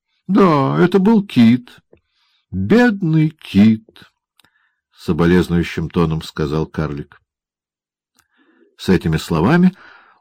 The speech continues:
он дружески кивнул старику на прощание и, выйдя на улицу, остановился и оскалил зубы в ликующей улыбке. «Бедный Кит», — пробормотал Квилп. «Кажется,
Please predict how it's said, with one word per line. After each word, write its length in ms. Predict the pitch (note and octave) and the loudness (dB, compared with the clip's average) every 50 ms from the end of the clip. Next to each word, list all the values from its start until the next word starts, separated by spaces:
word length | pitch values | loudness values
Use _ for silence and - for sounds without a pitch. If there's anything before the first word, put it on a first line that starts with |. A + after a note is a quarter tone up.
| _ _ | _ _
он 280 | A2 A#2+ A#2 A2+ G#2 | -2 0 0 0 0
дружески 580 | F2+ G2+ A#2+ A2 - F2+ E2 - - - F2+ D#2 | 2 2 2 2 2 0 -4 -6 -6 -4 -4 -4
кивнул 440 | - - F2+ D#2+ E2 E2 E2 D2+ C#2 | -2 -2 -2 0 0 0 0 -2 -2
старику 500 | - - - E2+ D2+ D2+ C#2+ - E2+ D#2 | -6 -6 -4 -2 -2 -2 -4 -4 -6 -6
на 120 | D2 C#2+ | -6 -6
прощание 720 | - - D2 C2+ - - - C3 E3 E3 D#3+ D#3+ D#3+ D#3+ - - _ _ _ - - - - _ _ _ | -4 -6 -6 -6 -6 -4 -2 0 0 2 4 2 2 0 -2 -12 _ _ _ -20 -20 -20 -20 _ _ _
и, 100 | E2+ D#2+ | 0 2
выйдя 320 | D#2 E2+ E2+ D2 C#2+ D2+ | 4 2 2 2 0 -2
на 140 | C#2 C#2+ D2 | -2 0 0
улицу, 460 | F2+ C3+ D#3+ D#3 D3+ - - - G2+ | 2 2 2 2 0 -2 -4 -2 -2
остановился 840 | E2+ - - - F2+ D2+ D2 C#2+ C#2 F2 C3 E3 - - - C#3+ D3 | -2 -2 -6 -6 -6 -4 -2 -2 0 2 2 2 0 0 -2 -2 -2
и 160 | C#3+ - F#2+ | 0 0 0
оскалил 640 | F2+ E2+ D#2+ - - - - E2 D2+ C#2 C2+ B1+ C2 | 0 0 0 -4 -10 -6 -4 -2 -2 -2 -4 -6 -6
зубы 420 | B1 A1+ C#2 G2 C3+ B2+ B2+ C3 - _ - _ _ _ _ _ _ | -8 -2 0 0 0 2 0 -2 -4 _ -20 _ _ _ _ _ _
в 100 | C#2 C#2 | -8 -4
ликующей 680 | D2 C#2+ - - F#2+ G2 G2+ G2 F#2+ - - - D#2 C#2+ | -4 -4 -4 0 2 2 2 2 0 -2 -6 -6 -4 -4
улыбке. 520 | C#2 C#2+ C#2 C2+ C2 - _ - - _ _ _ _ _ _ _ _ _ _ _ _ _ _ - | -4 -2 -4 -4 -6 -8 _ -20 -20 _ _ _ _ _ _ _ _ _ _ _ _ _ _ -12
«Бедный 880 | D2+ C#2 C2+ C2+ F2+ F#2+ G2 F#2+ G2 F2+ - D#2+ E2 E2 E2+ E2+ E2 | -10 -10 -8 -2 0 2 2 2 2 0 -2 -4 -2 0 0 0 -2
Кит», — 880 | - _ - - - D2+ D2 C#2+ C#2+ C#2+ C#2 - _ _ - - _ _ _ _ _ - _ _ _ _ _ _ _ _ _ | -4 _ -12 -6 -4 -2 -2 -2 -2 -6 -8 -12 _ _ -20 -20 _ _ _ _ _ -20 _ _ _ _ _ _ _ _ _
пробормотал 680 | _ D#2 C#2 C2 D#2 D#2 C#2+ D#2 D2+ - - E2 D2+ C#2 | _ -8 -6 -4 -4 -2 -2 -2 -4 -2 -2 -4 -4 -4
Квилп. 480 | - - C#2 C#2+ C#2 C#2 C2+ - - | -6 -8 -6 -4 -4 -6 -8 -10 -16
«Кажется, 920 | _ - - F3 F2 E2 D#2+ - F3+ - - - - G3 G3 G3 G3+ G3 | _ -6 -4 -2 -2 -2 -2 -4 -4 -6 -12 -6 -2 0 2 2 2 0